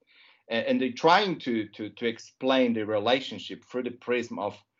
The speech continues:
a very tense relations in nineteenth century. Just briefly, the major problems, for example, occurs, uh, in eighteen ninety-eight. The Qing, uh, uh, government leased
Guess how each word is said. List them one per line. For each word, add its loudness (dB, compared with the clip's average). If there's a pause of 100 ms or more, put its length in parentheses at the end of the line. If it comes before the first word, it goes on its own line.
(300)
a -6
very 4
tense -6
relations -2
in -8
nineteenth -8
century. 0 (240)
Just -2
briefly, 0
the -8
major 0
problems, -2
for -8
example, -6
occurs, -6
uh, -6
in -6
eighteen 0
ninety-eight. -2 (260)
The -4
Qing, 0 (100)
uh, -12
uh, 0
government -4
leased 2